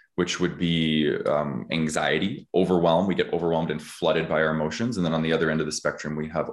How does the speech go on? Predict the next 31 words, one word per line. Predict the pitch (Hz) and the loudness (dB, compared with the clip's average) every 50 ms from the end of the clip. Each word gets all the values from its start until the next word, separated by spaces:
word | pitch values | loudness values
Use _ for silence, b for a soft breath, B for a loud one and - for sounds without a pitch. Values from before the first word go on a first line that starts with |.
| - | 2
overregulation, | 98 113 123 113 92 73 71 71 69 - 52 50 50 - - - - - - - B B B B B | 4 4 4 4 2 2 2 0 0 0 -2 -4 -4 -4 -6 -6 -8 -8 -10 -12 B B B B B
which | 98 92 - | -8 -6 -4
is | 82 80 | -4 -2
an | 82 80 | -2 -2
avoidance | 78 76 78 80 90 92 82 78 71 - - | -2 -2 2 4 4 4 4 4 0 -4 -4
strategy | - - 71 65 69 69 71 76 | -2 -2 0 0 -2 -4 -6 -8
where | 69 69 69 73 71 | -6 -4 -4 -4 -4
we, | 71 71 71 | -4 -6 -6
we | 69 71 71 | -8 -8 -8
shut | - - - 73 73 | -6 -4 -2 0 2
off | 76 76 76 76 - - | 4 4 4 2 0 -4
and | 76 71 | -6 -6
we | 71 69 | -6 -6
repress, | 71 78 - - - 76 76 - - - | -6 -6 -6 -4 -2 -2 0 0 -2 -2
we | 71 67 | -4 -4
dissociate, | 73 - - - 65 67 - - 78 73 71 69 69 | -2 -2 0 0 0 -2 -2 -2 -2 -2 -2 -2 -2
we | 73 76 | -2 -4
numb, | 76 73 71 71 69 76 73 73 73 - B B B B B B - | -2 -2 0 0 0 0 -2 -4 -6 -8 B B B B B B -4
we | - | -2
do | - 80 76 | 2 2 2
those | 73 73 - - | 2 2 0 0
things. | 69 67 67 73 73 | -2 -4 -4 -4 -4
And | 78 76 76 - | -4 -4 -4 -2
I've | - 76 80 82 85 82 80 78 78 76 - - - - _ - | 0 0 2 2 2 2 0 -2 -4 -10 -14 -20 -20 -20 _ -8
seen | - - - 87 78 76 73 | -6 -4 -2 -2 -2 -2 0
both | 78 76 78 - - - - - - - - _ _ - | 2 2 2 2 0 -2 -10 -14 -16 -18 -18 _ _ -8
in | 80 80 | -6 -4
my | 76 73 71 | -2 -2 -2
experience. | 69 71 - - - 80 78 76 76 76 76 78 78 - - | -2 -2 -4 -4 -2 0 0 0 0 0 -2 -2 -4 -4 -4
And, | 80 76 76 76 73 - B B B B B B B | -4 -4 -4 -4 -6 -10 B B B B B B B
um, | 73 73 76 76 73 71 69 69 - - - | -2 -2 0 0 -2 -4 -6 -8 -10 -12 -12